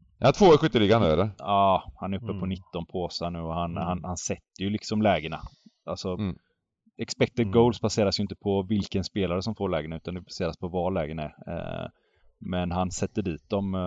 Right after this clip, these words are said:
Speaker 3: Mm.
Speaker 2: även om det är halvchanser, liksom. Han är ju stekhet just nu. Ehm, här, eh, ja, Hull har, eh, de var ju däremot liksom, även okej, man kan tycka att,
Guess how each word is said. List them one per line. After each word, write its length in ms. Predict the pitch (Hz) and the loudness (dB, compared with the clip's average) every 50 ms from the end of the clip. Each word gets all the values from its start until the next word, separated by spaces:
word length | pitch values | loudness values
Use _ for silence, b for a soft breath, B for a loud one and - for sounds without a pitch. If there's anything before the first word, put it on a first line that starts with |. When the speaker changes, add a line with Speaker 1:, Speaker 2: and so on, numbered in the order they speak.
| 90 87 87 85 85 82 80 80 85 104 | -2 -2 -4 -4 -4 -4 -6 -6 -6 -8
Speaker 3:
Mm. 320 | 101 92 90 85 80 82 80 85 | -8 -8 -8 -8 -6 -4 -4 -4
Speaker 2:
även 140 | - 90 85 | -4 -2 -2
om 100 | 92 101 | -2 0
det 80 | 101 | 0
är 40 | 95 | 0
halvchanser, 560 | - 98 95 85 - - 85 78 76 - - | 0 0 -2 -2 -4 -6 -8 -8 -6 -8 -10
liksom. 260 | 80 80 - - 90 82 - b b b b b b b b b b b _ | -10 -10 -10 -12 -12 -12 -12 b b b b b b b b b b b _
Han 120 | 92 95 95 | -6 -4 -4
är 20 | |
ju 40 | 95 | -4
stekhet 520 | - - - 92 87 80 - 98 98 - - | -4 -4 -4 -4 -4 -4 -4 -6 -6 -6 -8
just 160 | 92 - - | -10 -10 -10
nu. 60 | - | -10
Ehm, 680 | - - - - - 92 90 87 85 80 80 80 80 82 82 85 82 - - - _ _ _ _ _ _ _ _ - - - - _ _ _ _ _ _ _ _ _ _ _ _ _ _ _ _ _ - | -10 -12 -12 -12 -10 -8 -6 -6 -6 -6 -6 -6 -8 -10 -10 -12 -12 -12 -14 -16 _ _ _ _ _ _ _ _ -20 -20 -20 -20 _ _ _ _ _ _ _ _ _ _ _ _ _ _ _ _ _ -6
här, 460 | - 107 95 92 92 92 95 92 71 | 0 2 2 2 2 2 0 0 -2
eh, 60 | 67 - _ - 98 - B B B B B _ - - - - - _ _ | -4 -8 _ -14 -14 -14 B B B B B _ -20 -20 -20 -20 -20 _ _
ja, 200 | - - - - - - - | -12 -12 -12 -12 -14 -4 0
Hull 280 | 110 101 101 107 107 | 2 2 2 2 0
har, 560 | 95 101 104 98 95 95 92 90 92 92 90 90 | 0 2 2 4 4 2 2 0 -2 0 0 -2
eh, 60 | 85 - - _ _ _ _ _ | -2 -6 -10 _ _ _ _ _
de 240 | - 117 117 120 127 | 0 2 2 2 4
var 180 | 123 123 117 113 | 6 6 8 8
ju 80 | 113 | 6
däremot 480 | 107 101 101 92 92 92 87 82 - - | 6 6 4 4 2 0 -4 -6 -8 -10
liksom, 400 | 85 82 - - 85 82 80 73 - _ - | -12 -10 -10 -10 -10 -10 -10 -14 -16 _ -4
även 240 | 107 101 95 101 101 | -2 -2 -2 -4 -4
okej, 380 | - 98 95 - 113 113 110 - - | -6 -8 -6 -4 -4 -4 -4 -4 -6
man 140 | 101 101 104 | -6 -4 -2
kan 120 | 107 101 | -2 -2
tycka 260 | - 117 - - 98 | -2 -4 -4 -2 -4
att, 100 | 95 - | -4 -4